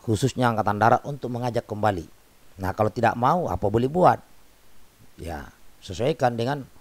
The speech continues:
oh, hukum yang berlaku di negara kita.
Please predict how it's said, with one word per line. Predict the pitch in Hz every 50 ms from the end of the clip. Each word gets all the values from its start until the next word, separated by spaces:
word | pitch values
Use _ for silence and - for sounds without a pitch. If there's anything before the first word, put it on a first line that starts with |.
| - - - - - - - - - -
oh, | 87 82 80 73 73 65 60 - - - - - - -
hukum | - - 135 131 - 123 113
yang | 117 113 110
berlaku | 104 104 113 120 117 - - 110
di | 98 107 104 101 - - - 101
negara | 90 90 92 98 90 85
kita. | - 117 117 - - - - -